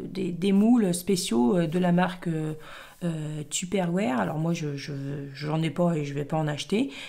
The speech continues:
Et après, ils disent, « Bah, sinon, des gobelets en plastique et vous faites un trou dedans. »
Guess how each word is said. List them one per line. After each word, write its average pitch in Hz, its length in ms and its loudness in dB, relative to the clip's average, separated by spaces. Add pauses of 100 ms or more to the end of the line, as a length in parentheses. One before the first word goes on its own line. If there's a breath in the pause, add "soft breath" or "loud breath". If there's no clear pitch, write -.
(140 loud breath)
Et 202 60 2
après, 220 260 2
ils 208 40 4
disent, « 233 220 2
Bah, 202 120 2
sinon, 214 240 2
des 220 160 6
gobelets 208 260 4
en 214 120 2
plastique 208 440 0
et - 20 2
vous 180 140 4
faites 180 180 0
un 190 60 2
trou 180 180 -4
dedans. » 170 280 -2